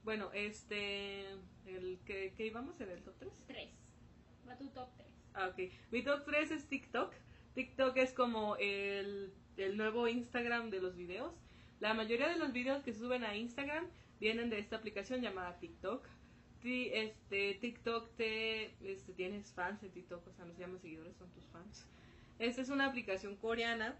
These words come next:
Speaker 1: este, donde obviamente puedes, este, soltar efectitos, puedes,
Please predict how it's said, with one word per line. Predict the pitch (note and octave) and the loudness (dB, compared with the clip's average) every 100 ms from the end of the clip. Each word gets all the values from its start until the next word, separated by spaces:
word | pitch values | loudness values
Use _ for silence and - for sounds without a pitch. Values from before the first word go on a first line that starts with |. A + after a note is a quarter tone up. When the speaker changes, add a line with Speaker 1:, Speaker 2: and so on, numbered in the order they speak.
| - - | -12 -4
Speaker 1:
este, | F#3 F#3 - F#3 | -2 0 2 0
donde | F3+ F3+ F3 | 0 -2 -2
obviamente | F3 F#3 G3+ G3+ G3+ G#3 | 0 0 0 -2 -4 -6
puedes, | G3+ F#3+ F3+ F#3 | -2 0 0 -4
este, | F3+ - E3+ | -8 -6 -6
soltar | F3+ E3+ F3+ | -6 -2 0
efectitos, | F#3+ G3 F#3 B3 A#3+ G#3 G3+ G3+ | 0 -2 -4 -4 -4 -4 -4 0
puedes, | G#3 G#3 G#3+ | 2 2 0